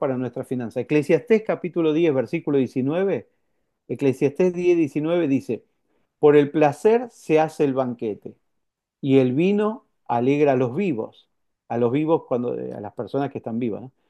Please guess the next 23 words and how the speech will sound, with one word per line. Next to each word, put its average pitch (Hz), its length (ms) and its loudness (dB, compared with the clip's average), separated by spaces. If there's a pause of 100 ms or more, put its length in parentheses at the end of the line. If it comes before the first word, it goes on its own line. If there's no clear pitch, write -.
(320)
Eclesiastés 131 640 -2
diez 143 240 -2
diecinueve. 110 580 -6
"Por 139 160 -2
el 139 120 0
placer 185 380 -2
se 180 120 -4
hace 147 180 -2
el 135 80 0
banquete 147 600 -2
y 135 160 -2
el 127 140 -2
vino 160 240 -4
alegra 139 340 0
a - 20 -2
los 110 140 -6
vivos. 110 320 -6
Y 170 180 2
el 208 120 4
dinero 180 500 0
sirve 143 360 -2
para 117 280 -6
todo. 104 260 -8